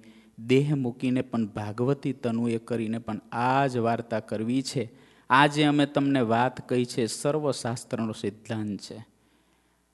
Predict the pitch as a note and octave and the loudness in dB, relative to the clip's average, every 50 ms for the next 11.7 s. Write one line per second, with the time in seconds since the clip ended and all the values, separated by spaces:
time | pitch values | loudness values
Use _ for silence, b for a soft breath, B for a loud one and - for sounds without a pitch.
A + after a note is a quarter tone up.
0 | _ _ _ _ _ _ _ - B2+ C3 C#3 D3 D#3+ D#3+ F3 F#3+ G3 G3 G3 G3 | _ _ _ _ _ _ _ 0 4 6 6 6 6 6 6 8 8 8 6 4
1 | G3 G3+ G#3 G3+ F3 D3+ D3+ D#3+ F3 F#3+ F#3 D#3+ - C#3 A#2+ - - - A2+ A#2+ | 4 4 4 2 4 4 4 4 4 2 0 -2 -2 -2 -2 -2 -2 -4 -6 -6
2 | B2 - - - - B2+ C3 C3+ D3+ E3 - - D#3 C#3+ C#3+ D#3 D#3 D3+ - D#3+ | -8 -10 -14 -8 -2 2 6 6 6 6 4 2 0 2 2 2 0 0 0 -2
3 | D#3+ D#3+ D3+ C3+ B2 C#3 D3 D3 - - A2+ F2+ - - - - _ _ _ b | -2 0 0 2 2 2 0 0 -2 -6 -6 -6 -6 -10 -20 -20 _ _ _ b
4 | b b b b b b b - F#3 F#3 F3 C#3+ C3+ B2+ C#3+ C#3 D3+ D#3+ D#3+ F#3 | b b b b b b b 0 2 4 4 4 4 4 4 6 6 6 6 4
5 | F#3 F3 F#3 F#3 F#3 F#3+ F#3 - D#3 D3+ D3+ D3 - F#3 F#3 G3 A3 A3 G#3 G3 | 2 4 4 6 4 4 2 0 0 0 0 2 2 2 2 4 2 4 6 6
6 | G3 G3 F#3+ - - G3 F#3 F#3+ F#3+ F#3+ G3+ F#3+ F#3 E3+ D3 D3 D3+ E3 D#3+ F3 | 6 6 4 2 0 4 4 4 4 4 4 4 6 6 4 2 4 4 2 2
7 | F3+ E3+ F3 F3+ G3 G3+ G3 G3+ G#3 G3 F3+ G#3 G#3+ A3 G#3+ B B B B B | 2 0 -2 -4 -4 -4 -2 -2 -2 0 2 2 2 0 -2 B B B B B
8 | B B B B - A3+ A3 A3 - - D3+ D3 D#3 E3+ F#3+ G#3+ A3 G#3+ G#3+ G3 | B B B B 4 4 4 2 2 6 6 6 8 6 4 4 4 4 2 4
9 | F#3 G3+ G#3 G#3 G#3 G#3+ G3+ G#3 G#3 A3 G#3+ F#3+ F#3 G3 G#3 G#3+ G3+ F3+ F3 F#3 | 6 6 6 6 4 2 0 2 2 4 4 6 6 6 6 6 4 2 2 4
10 | G3+ G#3+ G3 F3+ G3+ G3 G#3 G#3 G#3+ G#3 G#3 A3 G#3+ G#3+ A3+ A3+ A#3 A3 A3+ - | 4 4 4 4 2 2 4 2 0 2 2 2 4 4 2 2 2 0 0 0
11 | F#3 F#3 F#3 A3+ - A#3 A#3 G#3+ - - D#3 G#2+ F2+ - | 0 0 2 6 8 8 8 8 6 2 -2 -2 -4 -10